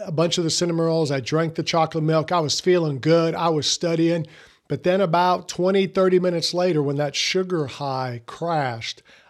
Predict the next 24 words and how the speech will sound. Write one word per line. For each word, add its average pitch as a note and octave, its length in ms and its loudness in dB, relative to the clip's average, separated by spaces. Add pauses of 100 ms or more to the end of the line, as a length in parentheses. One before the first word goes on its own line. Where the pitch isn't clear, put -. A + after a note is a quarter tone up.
(140)
I D3 260 0
crashed. A#2 720 -8 (320)
I D3+ 140 0
crashed D3 460 -2
hard. C3+ 520 -2
I C#3 80 -4
couldn't F#3+ 440 0
keep F3 220 -6
my C#3+ 180 -4
head D3+ 220 0
awake. D3 460 0 (380)
I C#3+ 140 0
couldn't F#3+ 600 0 (240)
even F3+ 380 4
look F#3+ 260 4
at - 120 -2
the C#3+ 100 0
book. D#3 440 4 (220)
My D3+ 200 2
head E3+ 280 4
just E3 300 0
would D#3 120 0
end E3+ 240 2
up D3+ 200 0